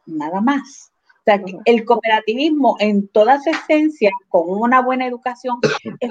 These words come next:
Speaker 1: un modelo para empoderamiento comunitario. Eso es lo que necesitamos para echar nuestro país hacia adelante. Cooperativas, en Pu-, en Adjuntas estaba la cooperativa de,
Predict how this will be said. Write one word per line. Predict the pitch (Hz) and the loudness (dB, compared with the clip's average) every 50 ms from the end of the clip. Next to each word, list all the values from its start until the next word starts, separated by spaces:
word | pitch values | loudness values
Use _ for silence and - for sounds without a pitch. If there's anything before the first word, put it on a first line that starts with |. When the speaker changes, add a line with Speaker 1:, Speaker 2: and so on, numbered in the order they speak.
| - | -6
Speaker 1:
un | - 311 294 294 | -8 -8 -4 0
modelo | 285 277 277 269 285 285 269 285 214 302 320 320 - _ _ _ _ _ _ _ _ - | 2 2 4 6 6 6 6 6 6 4 4 2 -2 _ _ _ _ _ _ _ _ 0
para | 226 214 208 208 208 202 202 196 196 - - - | 2 4 4 4 6 4 4 4 2 -2 -2 -4
empoderamiento | 226 220 226 226 220 _ - 208 208 208 202 202 196 196 202 208 233 262 277 285 277 277 - 277 269 | -4 -4 -4 -6 -6 _ -4 -4 -2 0 0 0 0 -2 -4 -8 -8 -10 -10 -10 -10 -6 -4 -4 -4
comunitario. | - 240 208 208 196 196 190 190 185 _ 190 175 170 156 - - _ _ _ _ _ _ | -4 -6 -6 -6 -6 -6 -8 -10 -4 _ 0 2 2 0 -2 -8 _ _ _ _ _ _
Eso | 233 262 262 - 294 | -8 -6 -4 -4 -2
es | 254 | -2
lo | 220 180 | -2 -2
que | - 175 160 | -4 -6 -10
necesitamos | 165 165 - 185 175 - 180 175 208 208 214 226 226 - _ | -10 -12 -12 -12 -12 -12 -8 -2 0 0 0 0 -4 -4 _
para | 185 160 165 | -4 -4 -4
echar | 160 - 175 160 | -6 -8 -8 -8
nuestro | 156 170 170 - 185 175 | -8 -10 -10 -10 -10 -4
país | 180 165 160 165 | -2 -4 -4 -4
hacia | 170 170 - - 175 | -6 -10 -6 -4 -4
adelante. | 165 160 151 143 139 139 139 _ 135 135 - _ _ _ _ _ _ _ _ _ _ _ _ _ _ | -2 -2 -4 -6 -6 -8 -12 _ -18 -18 -18 _ _ _ _ _ _ _ _ _ _ _ _ _ _
Cooperativas, | _ 247 233 247 247 247 233 233 233 269 285 294 294 277 269 | _ -2 0 2 2 2 2 2 0 -2 0 2 2 2 2
en | 262 - | 0 -2
Pu-, | 208 196 - - | -4 -6 -4 -4
en | 220 220 220 | -4 -2 0
Adjuntas | 220 220 226 214 254 269 269 269 - 302 294 | -2 -2 -4 -6 -8 -10 -6 -4 -4 -4 -4
estaba | 285 285 - 262 262 277 | -6 -4 -2 2 2 4
la | 285 277 269 | 2 2 0
cooperativa | - 233 - 220 202 196 196 196 202 214 226 233 | -2 0 2 2 2 2 0 -2 0 2 2 2
de, | 233 226 | 0 -2